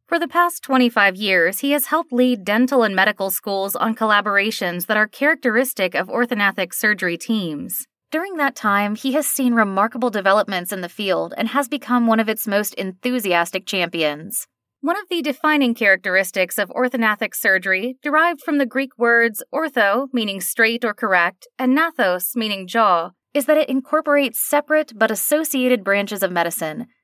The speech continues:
mainly oral and maxillofacial surgery and orthodontics. Part of the reason for this collaborative input is that the jaw is a deceptively complex part of our body. It may seem rather straightforward. Essentially,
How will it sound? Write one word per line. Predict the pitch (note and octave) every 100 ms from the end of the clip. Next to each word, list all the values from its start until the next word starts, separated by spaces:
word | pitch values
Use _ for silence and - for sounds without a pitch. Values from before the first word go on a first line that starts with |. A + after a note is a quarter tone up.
| _
mainly | G#3+ A3 G#3 F#3+ F#3+
oral | - A#3 F#3+ G3+
and | - G3+
maxillofacial | A3+ C#4+ D4 C4 B3+ G#3 G#3 G3
surgery | - G3 F#3 F#3 F#3+ A3+ -
and | A3+ A#3+
orthodontics. | A3+ A3+ F#3+ F3+ G3 E3 E3 - - - _ _ _ -
Part | E4 D4
of |
the | A3
reason | G3+ G#3+ G#3 F#3
for | F#3
this | F#3+ F#3+
collaborative | - G3+ G3 G3 F#3 E3+
input | G3+ B3 B3+ E3+ E3+
is | G3+ A#3
that | A#3+
the | C#4
jaw | A3 C#4 D4
is | C#4 C4
a |
deceptively | A#3 A3+ - C4+ - D4+ D4 C#4+
complex | - C4 C4+ - B3+ B3+ -
part | A#3+ A3+
of |
our | F#3 F3+
body. | G3 G3+ E3 E3+ - _ _ _
It | D4
may | C4 A3+
seem | G#3+ G#3+ F#3 F#3
rather | G3 F#3
straightforward. | F3 G3 - - G3+ F3+ F3 G3 A3+ _
Essentially, | D4+ - F4+ D4+ A3+ A#3+